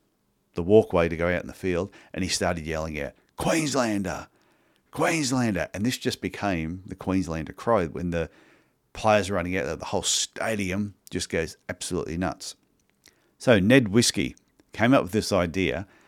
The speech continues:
that this year they were selling whiskey, but they took a particular barrel and they put it in a shipping container, and for a thousand hours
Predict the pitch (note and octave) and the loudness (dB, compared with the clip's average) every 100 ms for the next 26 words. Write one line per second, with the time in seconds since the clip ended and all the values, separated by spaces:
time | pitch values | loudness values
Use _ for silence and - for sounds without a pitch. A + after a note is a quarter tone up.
0 | _ _ - D#2 - G#2 - A2 E2 D#2+ | _ _ -4 -2 -2 -4 0 2 2 0
1 | F2 E2+ E2+ E2 _ _ _ - - F#2 | 0 0 0 -4 _ _ _ -20 -8 2
2 | B2 G#2+ F#2 G2 G#2+ - E2 A#2+ _ - | 4 4 2 0 -2 -2 -4 -6 _ -20
3 | - - - F2+ F#2 - B2+ E2+ - A#2+ | -20 -10 -4 0 0 0 -4 -4 -8 -4
4 | A2 F2+ D#2 E2+ F2 C#2+ F2+ A#2+ _ _ | -2 -2 -2 -2 -2 -2 -4 -8 _ _
5 | _ _ - F2+ E2+ - A2 G#2 F#2+ - | _ _ -10 -6 -6 -4 -2 -2 -2 -2
6 | G#2+ G#2 F#2+ F#2 F2+ D#2+ F2 G#2 - F#2 | -2 -4 -4 -6 -4 -4 -4 -8 -10 -2
7 | G2 E2 - A#2+ B2 B2+ A2 G#2+ - E2+ | -2 -2 2 4 6 4 4 0 -2 -2
8 | G#2 G2 D#2 F#2+ A2 | 2 2 2 0 -4